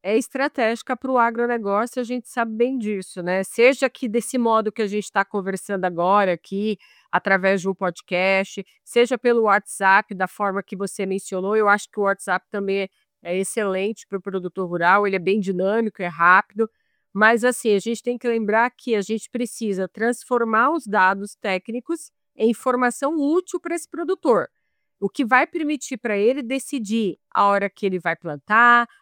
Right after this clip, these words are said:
a hora que ele vai manejar a cultura, fazer algum tipo de aplicação, a hora que ele vai colher. Então, tudo isso é importante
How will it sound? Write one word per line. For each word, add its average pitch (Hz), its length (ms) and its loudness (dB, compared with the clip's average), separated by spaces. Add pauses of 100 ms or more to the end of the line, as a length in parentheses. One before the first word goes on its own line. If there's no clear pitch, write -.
a 208 180 6
hora 196 300 2
que - 200 -6
ele 196 140 2
vai 196 220 0
manejar 185 560 -2
a 180 40 0
cultura, 233 840 -2 (260)
fazer 196 220 0
algum 196 220 0
tipo - 220 -12
de 175 80 -8
aplicação, 226 880 -4 (240)
a 208 140 4
hora 202 240 0
que - 160 -12
ele 196 140 -4
vai 190 420 2
colher. 196 720 -2 (340)
Então, 247 320 0 (160)
tudo 320 400 2
isso 254 640 -2 (220)
é 214 100 0
importante 254 640 0